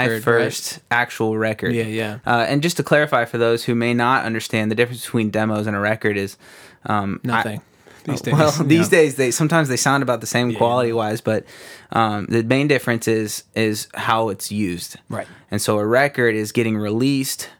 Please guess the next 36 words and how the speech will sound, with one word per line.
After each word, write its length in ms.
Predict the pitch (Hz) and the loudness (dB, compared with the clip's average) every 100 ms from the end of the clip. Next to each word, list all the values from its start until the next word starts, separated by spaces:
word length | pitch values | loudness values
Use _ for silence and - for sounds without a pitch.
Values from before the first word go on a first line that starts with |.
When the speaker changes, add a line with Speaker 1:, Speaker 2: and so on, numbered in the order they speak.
| _ _ - | _ _ -2
Speaker 2:
um, 260 | 113 107 104 | -2 0 -2
on 160 | 120 117 | -2 0
either 340 | 110 110 107 | 0 0 -2
a 140 | - 110 | -2 -2
private 380 | - 110 110 | 0 2 0
or 100 | 104 73 | -2 -2
independent 580 | 113 113 120 110 101 | -2 -2 -2 -2 -2
label, 460 | 107 107 110 110 117 _ - - - - 117 | -2 -2 0 0 -2 _ -20 -20 -20 -12 -4
um, 460 | 110 104 - 110 - | -2 -2 -4 -8 -6
and 260 | 110 104 104 | -4 -2 -2
it's 180 | 104 | -4
getting 240 | - 104 98 | -4 -2 -2
sold. 440 | - 107 110 120 123 - | -2 -2 0 -2 -6 -10
Uh, 180 | 110 104 | -4 -2
whereas 300 | 95 113 113 | 2 2 2
a 40 | 113 | 0
demo 360 | 120 143 156 127 | 0 2 2 0
is 80 | 120 | -2
just 140 | 120 | -2
something 220 | 127 123 | -2 0
that 80 | 117 | 0
an 80 | 110 | 0
artist 380 | - 117 110 - | 0 0 -2 -2
uses, 520 | 110 101 104 101 - _ - - _ - | -2 0 -2 -2 -8 _ -20 -20 _ -2
uh, 360 | 110 101 92 - - | 0 0 -4 -10 -10
maybe 300 | 110 117 110 | -4 -2 -2
puts 220 | 107 120 110 | -4 -4 -2
on 120 | 95 | -4
SoundCloud 760 | - 131 131 127 127 123 120 | 0 2 2 0 2 4 2
or 80 | 110 | 0
just 180 | 104 - | -4 -6
shows 320 | - 107 104 | -2 0 0
to 100 | - | -4
business 320 | 104 104 107 | -4 -2 -2
folks. 400 | - 104 104 - | -4 -4 -4 -6
Speaker 1:
Yeah, 260 | 127 113 110 | -8 -6 -8